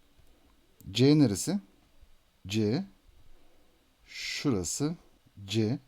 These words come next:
eşittir kaç? Altı. Hemen aşağı iniyorum.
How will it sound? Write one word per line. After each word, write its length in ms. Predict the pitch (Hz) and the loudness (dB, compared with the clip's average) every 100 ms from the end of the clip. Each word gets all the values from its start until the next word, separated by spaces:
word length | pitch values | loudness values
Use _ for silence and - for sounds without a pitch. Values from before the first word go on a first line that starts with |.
| _ - | _ -4
eşittir 680 | 120 101 - 143 160 - - _ _ _ | -4 -6 -6 -6 -4 -8 -14 _ _ _
kaç? 440 | - 147 - - - _ _ _ | -4 -4 -4 -12 -16 _ _ _
Altı. 380 | 131 107 - - - _ _ _ _ _ _ - - _ _ _ - - - _ - - - - - - - - - - _ _ _ _ - | 2 2 -2 -12 -14 _ _ _ _ _ _ -20 -20 _ _ _ -20 -20 -20 _ -16 -12 -12 -14 -18 -20 -20 -20 -20 -20 _ _ _ _ -4
Hemen 440 | 127 107 131 180 - - _ _ _ _ - | 0 2 0 -2 -8 -20 _ _ _ _ -2
aşağı 360 | 110 - 101 | -2 0 -2
iniyorum. 400 | 90 92 151 165 | -2 -2 -2 -4